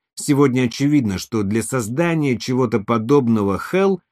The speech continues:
с его полным спектром возможностей потребуется еще много лет. В одной из ярких сцен фильма, когда Хелл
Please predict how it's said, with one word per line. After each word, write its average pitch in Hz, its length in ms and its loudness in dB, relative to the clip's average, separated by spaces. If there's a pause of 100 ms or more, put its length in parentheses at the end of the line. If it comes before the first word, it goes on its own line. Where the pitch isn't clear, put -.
(120)
с - 120 -12
его 139 240 2
полным 123 480 2
спектром 117 640 -2
возможностей 110 880 -2 (240)
потребуется 113 880 0
еще 123 480 0
много 92 560 0
лет. 78 420 -8 (300)
В 113 160 0
одной 123 400 0
из 101 120 -2
ярких 101 480 -4
сцен 95 340 -4
фильма, 113 400 0
когда 90 320 -4
Хелл 120 400 -2